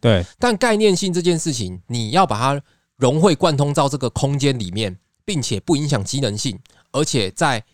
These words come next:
Speaker 2: 学术理论上面又有一定的层级的话，它是需要很深层的思考。
Speaker 1: 嗯。
Speaker 2: 再到建筑的尺度，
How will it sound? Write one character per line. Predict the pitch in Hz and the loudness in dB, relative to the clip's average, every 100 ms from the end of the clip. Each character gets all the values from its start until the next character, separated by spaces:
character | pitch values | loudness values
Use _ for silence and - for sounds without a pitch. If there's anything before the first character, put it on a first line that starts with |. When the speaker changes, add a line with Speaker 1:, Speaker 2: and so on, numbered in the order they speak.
| _ | _
Speaker 2:
学 | - 131 | -4 -2
术 | 123 175 120 - - | 2 0 -2 -8 -10
理 | 110 | -4
论 | 98 151 | 2 2
上 | 131 135 | 2 -2
面 | 143 104 - | -4 -6 -4
又 | 156 117 | 0 0
有 | - | -2
一 | 113 | -6
定 | 175 110 | -4 -2
的 | 101 | -4
层 | 110 107 | -6 -8
级 | 107 95 | -8 -8
的 | 98 | -6
话， | 113 98 | -6 -6
它 | - | -8
是 | 135 | -6
需 | 147 131 | -4 -2
要 | 131 113 _ _ | -2 -4 _ _
很 | - 104 | -8 -6
深 | 120 165 | -4 -4
层 | 117 | -4
的 | 95 | -4
思 | - | -8
考。 | 104 - - _ - | -10 -14 -20 _ 0
Speaker 1:
嗯。 | 117 95 87 | 2 2 0
Speaker 2:
再 | - 185 | 0 0
到 | 131 165 117 | 0 0 0
建 | - 143 | -2 -4
筑 | 101 92 98 | -6 -12 -10
的 | 101 | -8
尺 | 95 - 92 | -8 -8 -6
度， | 120 | -8